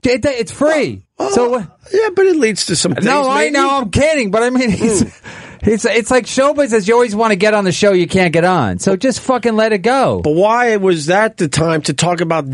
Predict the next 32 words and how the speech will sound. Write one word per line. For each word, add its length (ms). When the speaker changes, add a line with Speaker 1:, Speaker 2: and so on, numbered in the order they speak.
Speaker 2:
that 340
when 280
the 160
obvious 340
Speaker 1:
It 60
Speaker 2:
thing 180
Speaker 1:
just 40
Speaker 2:
was 60
Speaker 1:
came 100
Speaker 2:
that 100
Speaker 1:
up. 320
It 80
Speaker 2:
m-, 60
Speaker 1:
came 260
up. 300
Speaker 2:
me, 200
no, 280
me 200
and 80
Anthony 340
are 60
talking 240
for 80
the 80
first 300
time, 220
and 80
this 120
guy 220
is 240
babbling 640
away. 580